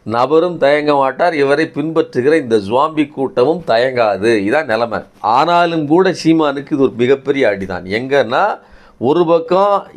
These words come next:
ஈழத்திலிருந்து வரக்கூடிய அந்த பணம் ஏற்கனவே நின்று விட்டது. சீமானினுடைய பொய் புரட்டுகள் ஓரளவுக்கு அம்பலமாகிவிட்டது. கூடுதலாக இன்னைக்கு தெள்ளத் தெளிவாக ஒரே அடியாக முடித்து விட்டார்கள் கதையை.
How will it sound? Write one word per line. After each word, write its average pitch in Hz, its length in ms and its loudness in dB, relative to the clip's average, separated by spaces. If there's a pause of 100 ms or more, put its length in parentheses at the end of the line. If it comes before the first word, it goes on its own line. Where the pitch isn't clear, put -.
(120)
ஈழத்திலிருந்து 175 1160 0
வரக்கூடிய 156 580 0
அந்த 135 180 0
பணம் 127 360 -4
ஏற்கனவே 147 600 0
நின்று 143 280 -4
விட்டது. 117 460 0 (100)
சீமானினுடைய 131 640 0 (100)
பொய் 143 260 0
புரட்டுகள் 127 420 -2
ஓரளவுக்கு 131 880 0 (380)
அம்பலமாகிவிட்டது. 123 1200 0 (340)
கூடுதலாக 175 760 2
இன்னைக்கு 151 840 0
தெள்ளத் 185 480 0
தெளிவாக 165 800 0 (520)
ஒரே 151 420 4
அடியாக 180 640 2 (100)
முடித்து 156 440 -2
விட்டார்கள் 110 640 0
கதையை. 104 640 0